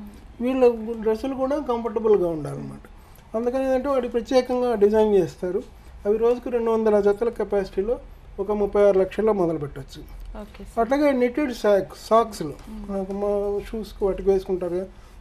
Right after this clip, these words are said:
Speaker 1: school పిల్లలు, ఇట్లాంటి వాళ్ళు, ఈ సాక్స్‌లు కూడా మంచి industry అవుతుంది. ఇది
Speaker 2: ఓకే.
Speaker 1: మూ-, రోజుకు మూడు వందల అరవై జతల కెపాసిటీలో పదిహేను లక్షల్లో మొదలు పెట్టొచ్చు.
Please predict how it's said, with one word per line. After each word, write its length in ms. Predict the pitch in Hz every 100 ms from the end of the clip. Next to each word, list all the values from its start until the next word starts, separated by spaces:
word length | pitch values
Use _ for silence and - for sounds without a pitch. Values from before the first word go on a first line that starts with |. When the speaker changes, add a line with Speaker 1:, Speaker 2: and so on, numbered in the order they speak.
| -
Speaker 1:
school 300 | - 214 202
పిల్లలు, 260 | 196 196
ఇట్లాంటి 360 | 190 190 190 175
వాళ్ళు, 200 | 170 165 - - - -
ఈ 40 | 240
సాక్స్‌లు 480 | 226 247 247 262 247
కూడా 240 | 247 277 - - - 214
మంచి 240 | 214 220
industry 420 | 214 208 - 196
అవుతుంది. 440 | 170 170 180 196 - - - - -
ఇది 120 | 240
Speaker 2:
ఓకే. 20 | 240
Speaker 1:
మూ-, 280 | 233 226
రోజుకు 340 | 226 233 240 254
మూడు 220 | 233 233
వందల 160 | 233 220
అరవై 220 | 214 214
జతల 300 | 208 208 240
కెపాసిటీలో 720 | 226 202 208 196 214 247 240
పదిహేను 340 | 220 196 202
లక్షల్లో 360 | 196 196 214 202
మొదలు 240 | 180 165
పెట్టొచ్చు. 520 | 151 - - - -